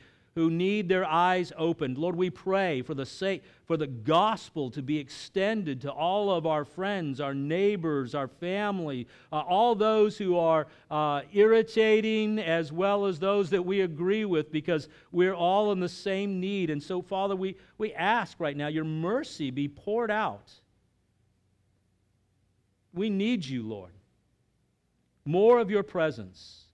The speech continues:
more of your power at work within us. Lord, we cry out, do not leave us in this situation to wallow in our sin, but,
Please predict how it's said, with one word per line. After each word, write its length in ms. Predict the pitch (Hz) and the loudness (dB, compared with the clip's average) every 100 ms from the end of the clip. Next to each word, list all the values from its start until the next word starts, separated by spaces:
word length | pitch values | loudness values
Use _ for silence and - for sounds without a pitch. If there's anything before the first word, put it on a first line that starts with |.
| _ _ _ | _ _ _
more 600 | 147 151 170 208 240 254 226 | -4 0 2 6 6 6 2
of 200 | 175 151 | -2 -2
your 340 | 165 180 233 | -2 0 -2
power 560 | 233 170 165 151 151 151 | -4 -4 -2 0 0 -4
at 220 | 151 143 | -8 -8
work 460 | 139 160 226 233 | -4 0 0 -2
within 580 | 214 214 214 175 202 202 | -2 -2 -2 -4 -4 -4
us. 380 | 147 175 151 - | -2 -2 -2 -4
Lord, 240 | 160 170 170 | -4 -2 -2
we 140 | 170 | -4
cry 600 | 165 - 190 202 220 220 - | -6 -10 -4 -2 0 -2 -6
out, 520 | 170 208 156 113 - _ _ _ _ _ _ 147 | -4 -2 -4 -6 -20 _ _ _ _ _ _ -6
do 180 | 202 | -2
not 300 | 226 214 175 | 2 2 0
leave 600 | 170 165 208 240 277 269 233 | -4 -4 -2 0 0 0 2
us 300 | 226 220 220 | 2 0 -2
in 140 | 202 | -4
this 200 | 202 196 | -4 -4
situation 800 | 202 202 214 190 196 196 - 165 | -4 -6 -4 -2 -2 -2 -6 -8
to 120 | 180 | -6
wallow 600 | 160 151 175 196 202 190 | -6 -2 -2 0 0 0
in 80 | 185 | -2
our 160 | 180 175 | -2 -4
sin, 500 | - - 185 180 160 | -6 -6 -4 -4 -4
but, 160 | 156 | -6